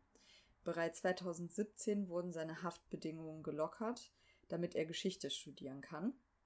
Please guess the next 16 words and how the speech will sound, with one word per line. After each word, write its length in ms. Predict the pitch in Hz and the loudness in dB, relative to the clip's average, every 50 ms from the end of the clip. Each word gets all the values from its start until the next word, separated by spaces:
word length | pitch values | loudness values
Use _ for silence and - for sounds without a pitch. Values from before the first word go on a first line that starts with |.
| _ _ _ _ _ _ _ _ - _ _ _ | _ _ _ _ _ _ _ _ -20 _ _ _
Und 120 | - 175 | -2 0
seither 540 | - 185 170 170 170 - 190 175 180 185 - | 2 2 2 2 0 2 2 2 2 2 2
arbeitet 520 | - - 165 175 180 175 175 175 - - - | 2 2 4 4 4 2 2 0 -2 -6 0
er 140 | - 165 160 | 0 0 0
in 60 | 156 | 0
einer 240 | 156 156 160 160 160 | -2 -2 -2 -2 -2
Bibliothek 760 | 160 170 165 170 170 160 160 156 - - - 180 185 180 - | -4 -4 -6 -6 -6 -4 -4 -4 -4 0 2 2 2 2 0
in 100 | - 170 | -4 -2
Mittelitalien 960 | 165 170 - - 175 147 156 - - 175 160 165 165 175 185 190 208 233 240 - - - - - _ _ | -2 -4 -4 -4 -6 -6 -6 -6 -4 -2 -2 0 2 4 4 4 4 4 2 -2 -10 -20 -20 -20 _ _
und 120 | - 170 - | -2 0 2
als 200 | - 160 156 - | 2 2 2 0
Freiwilliger 640 | - - 170 170 170 180 156 165 156 - 151 151 156 | -2 0 0 2 2 0 -2 -2 -2 -2 -2 -4 -4
für 180 | - - - - | -4 -4 -4 -2
eine 240 | 147 156 156 156 | -2 -2 -4 -4
katholische 840 | - - 180 175 - - - 175 180 185 - - 196 190 185 190 202 196 _ | -4 -6 -8 -8 -6 -2 2 2 4 4 2 2 2 2 2 2 0 -2 _
Hilfsorganisation. 1200 | - 170 170 - - - - - - 131 123 139 147 147 143 139 - - - - - - - - | -4 -4 -4 -4 -8 -6 -6 -4 -4 -4 -4 -4 -2 -2 -2 -2 -4 -8 -6 -4 -4 -4 -6 -6